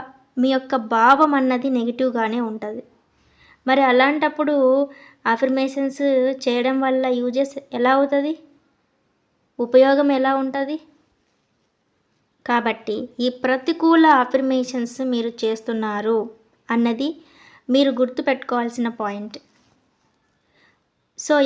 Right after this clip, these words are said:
ఎప్పుడైతే మీరు ప్రతికూల అఫర్మేషన్స్ చేసుకుంటూ ఉంటారో, మిమ్మల్ని మీరు తక్కువ చేసుకుంటూ మాట్లాడుకోవడం, ఈ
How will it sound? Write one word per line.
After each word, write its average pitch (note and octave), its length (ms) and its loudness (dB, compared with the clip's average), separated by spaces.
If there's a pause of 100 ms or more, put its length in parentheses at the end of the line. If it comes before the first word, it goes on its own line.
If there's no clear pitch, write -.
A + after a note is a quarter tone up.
ఎప్పుడైతే E4 460 2 (140)
మీరు C#4+ 240 4 (400)
ప్రతికూల D4+ 600 2 (220)
అఫర్మేషన్స్ C4 840 0 (500)
చేసుకుంటూ C#4 560 2 (120)
ఉంటారో, G#3+ 420 -2 (1200)
మిమ్మల్ని D#4 520 2 (100)
మీరు C4 260 2 (840)
తక్కువ C4 260 2 (140)
చేసుకుంటూ C#4 500 -2 (220)
మాట్లాడుకోవడం, A#3 840 -4 (1600)
ఈ B3+ 100 0